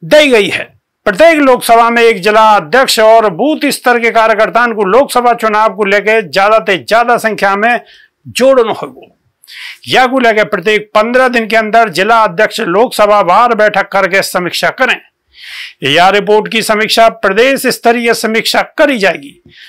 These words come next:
बसपा प्रमुख मायावती ने दो हज़ार चार के चुनाव परिणाम के तरीके पर काम करने के लिए कार्यकर्ताओं को समझाया है। दो हज़ार बाईस के चुनाव में जा तरीका दे जाट वोट बैंक बसपा ते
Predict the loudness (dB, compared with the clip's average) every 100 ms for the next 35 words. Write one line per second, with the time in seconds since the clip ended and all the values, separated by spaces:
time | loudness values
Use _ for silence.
0 | _ -6 -2 0 0 0 0 -2 -2 0
1 | 2 4 0 -2 -4 0 2 2 4 2
2 | 0 0 0 0 -2 -2 -2 -2 -2 0
3 | 0 -2 -4 0 0 -2 -4 -4 0 2
4 | 2 -2 -2 0 0 0 0 0 2 0
5 | 0 -2 -2 0 0 0 0 0 -2 -4
6 | -8 -2 -2 0 2 2 0 -4 -10 -18
7 | _ _ -20 -20 -20 -12 0 2 4 2
8 | 0 0 2 2 0 -4 -4 -2 0 0
9 | 0 -4 -2 -2 0 0 -2 2 2 2
10 | 0 0 0 0 -2 -2 -4 -2 -4 -2
11 | 0 0 0 -2